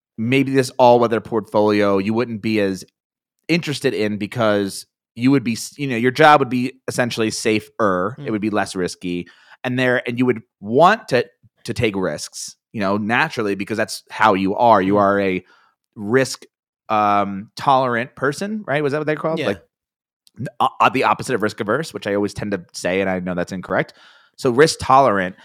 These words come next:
Speaker 1: And so, like, as an entrepreneur, you're like, "I have that.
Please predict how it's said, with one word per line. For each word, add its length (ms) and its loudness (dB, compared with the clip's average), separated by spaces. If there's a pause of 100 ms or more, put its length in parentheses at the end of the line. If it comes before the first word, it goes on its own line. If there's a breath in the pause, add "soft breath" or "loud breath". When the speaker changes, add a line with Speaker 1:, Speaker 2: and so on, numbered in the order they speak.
(280 soft breath)
Speaker 1:
And 160 -4
so, 140 4
like, 320 2 (520 soft breath)
as 200 6
an 80 -4
entrepreneur, 880 4
you're 160 2
like, 240 0
"I 80 6
have 300 6
that. 220 -6